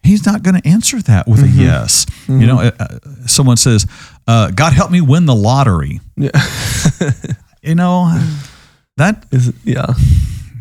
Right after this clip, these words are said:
Speaker 1: that's another subject altogether,
Speaker 2: Yes.
Speaker 1: but that is not a God-honoring way to gain income. That's not
Speaker 2: Yeah.
Speaker 1: consistent with God's word.
Speaker 2: No.
Speaker 1: I, I would say it, it's a violation of God's
Speaker 2: Yeah,
Speaker 1: word.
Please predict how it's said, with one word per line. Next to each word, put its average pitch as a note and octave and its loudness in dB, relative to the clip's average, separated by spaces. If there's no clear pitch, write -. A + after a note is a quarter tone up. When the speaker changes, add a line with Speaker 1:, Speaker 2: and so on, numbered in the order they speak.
Speaker 1:
that's G2+ -2
another F#2 0
subject F3+ -2
altogether, D#3 2
Speaker 2:
Yes. F#3 0
Speaker 1:
but D3 -2
that D#3+ 2
is C3 2
not C#3+ 2
a D#3 -2
God-honoring C3 0
way G#2 2
to - -2
gain G#2 0
income. F#2 0
That's A#2+ 2
not C#3 2
Speaker 2:
Yeah. A#2+ 0
Speaker 1:
consistent A#2 0
with A2 2
God's G2 -2
word. B2 0
Speaker 2:
No. E2+ -2
Speaker 1:
I, - -10
I G#2+ -2
would B2 2
say C3+ 0
it, D3 -4
it's G#2+ -2
a C3 0
violation G#2+ 0
of E2 -4
God's D#2+ -2
Speaker 2:
Yeah, C3+ 2
Speaker 1:
word. B2 -2